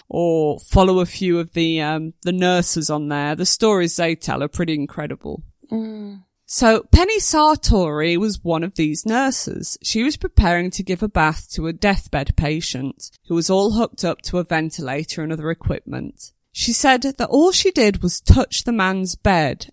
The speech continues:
Speaker 1: and then it was like everything around them stopped and disappeared. In that instant, she could feel everything the man felt, the pain, the discomfort.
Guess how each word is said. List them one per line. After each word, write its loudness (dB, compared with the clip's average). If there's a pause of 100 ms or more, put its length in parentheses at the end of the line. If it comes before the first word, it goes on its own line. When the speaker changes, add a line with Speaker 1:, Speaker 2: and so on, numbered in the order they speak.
Speaker 1:
and -2
then 2
it -2
was -4
like -2
everything 0
around 2
them 0
stopped 0
and -4
disappeared. 2 (320)
In 0
that 6
instant, 0
she -4
could -2
feel -2 (100)
everything 0
the -4
man -2
felt, -4 (400)
the -2
pain, 4 (120)
the -8
discomfort. -4